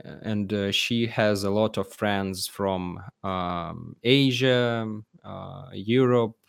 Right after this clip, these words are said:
uh, and many countries that they helped me local-, localize the game. And, uh, uh, four artists, uh, uh, had drawn, uh, all the art, and, uh, two mu-, musicians, uh, made, uh, music. Uh, the first one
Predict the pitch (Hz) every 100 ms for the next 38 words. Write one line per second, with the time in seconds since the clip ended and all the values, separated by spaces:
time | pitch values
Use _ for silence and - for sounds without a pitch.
0 | - 98 95 98 120 95 92 - _ _
1 | _ 117 123 107 143 147 113 - 101 98
2 | 101 104 98 - 101 - 107 104 98 101
3 | 139 226 - - - - - _ - 131
4 | 131 127 117 - _ _ _ - 92 107
5 | - 135 - 123 113 113 - - - -
6 | 107 101 98 101 107 - 104 98 98 107
7 | 101 107 107 98 95 - _ _ _ _
8 | - 104 95 95 - 104 101 104 139 175
9 | - - 110 123 123 110 110 85 - 135
10 | 117 104 107 117 110 143 160 151 135 135
11 | - - - 104 101 101 98 113 120 110
12 | 92 - 104 101 92 87 _ _ 101 98
13 | 95 104 120 113 - 101 95